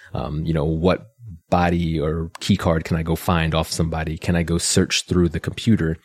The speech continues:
find a person that I heard in an email has a key card, find that person's body,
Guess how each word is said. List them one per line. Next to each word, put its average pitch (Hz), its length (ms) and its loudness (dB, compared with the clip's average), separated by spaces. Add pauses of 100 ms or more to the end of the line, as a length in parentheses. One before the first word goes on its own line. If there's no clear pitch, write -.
(320)
find 202 320 2
a 170 60 2
person 92 380 2
that 82 100 0
I 85 140 2
heard 98 420 2
in 92 80 4
an 87 180 0
email 85 440 4
has 110 400 2
a 80 40 2
key 85 220 -2
card, 82 420 0 (300)
find 120 380 4
that 113 140 4
person's 104 360 4
body, 85 480 0